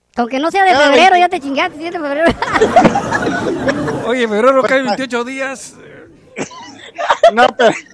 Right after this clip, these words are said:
Speaker 3: No, pero está
Speaker 2: no,
Speaker 3: bien.
Speaker 2: pero fue como, fue
Speaker 3: Mm.
Speaker 2: en enero.
Speaker 1: Mm, un veintisiete de enero, dice,
Speaker 2: Eh.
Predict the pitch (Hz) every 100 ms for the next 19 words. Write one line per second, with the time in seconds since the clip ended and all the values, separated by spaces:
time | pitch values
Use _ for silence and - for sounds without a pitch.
0 | - - - 339 _ - - 196 220 180
1 | 180 175 285 185 170 - 226 311 294 277
2 | 226 _ _ _ - 262 214 208 247 226
3 | 208 190 214 269 254 214 170 - - _
4 | 294 392 415 403 392 381 370 - _ 285
5 | 370 381 339 302 311 359 349 311 277 349
6 | 339 320 311 269 285 262 247 226